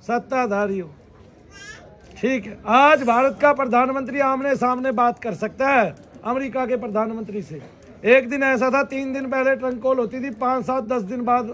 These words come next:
नंबर आता था बात करने का। आया समझ में? वो हमसे मिलना ही नहीं चाहते थे। एक दिन ऐसा था, वे सब हमें हे दृष्टि से देखते थे, ये भारत का नागरिक है।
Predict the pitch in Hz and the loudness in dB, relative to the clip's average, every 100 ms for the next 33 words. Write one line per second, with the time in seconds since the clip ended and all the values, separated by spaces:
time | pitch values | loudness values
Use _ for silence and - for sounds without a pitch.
0 | - 202 214 220 220 220 233 247 214 220 | -10 -6 -4 -4 -6 -6 -6 -4 -2 -4
1 | - 220 196 170 143 - - - - - | -6 -8 -6 -10 -16 -20 -20 -20 -20 -20
2 | - - - - - - - - - - | -20 -20 -20 -20 -20 -20 -20 -20 -20 -20
3 | - - 202 247 320 294 302 277 214 175 | -20 -10 0 4 6 6 2 0 -6 -8
4 | - - - - - - 254 269 254 269 | -16 -20 -20 -20 -20 -4 0 2 2 0
5 | 269 262 269 262 247 226 202 170 190 - | 2 2 2 2 0 -4 -6 -6 -10 -12
6 | - - - - 220 254 294 254 247 294 | -20 -20 -20 -4 6 8 8 4 -2 2
7 | 285 277 294 294 277 285 294 294 269 285 | 2 4 4 4 4 2 4 6 4 2
8 | 294 247 269 254 196 269 262 269 - 269 | 2 2 0 0 4 4 2 -4 -10 -8
9 | 262 247 226 214 226 214 240 240 196 220 | -4 -4 -4 -6 -8 -6 -4 -2 -4 -6
10 | - 247 254 277 277 - - - - 214 | -8 -6 -4 -4 -8 -20 -20 -20 -10 -4
11 | 247 247 220 240 180 185 | -2 -2 -4 -8 -8 -8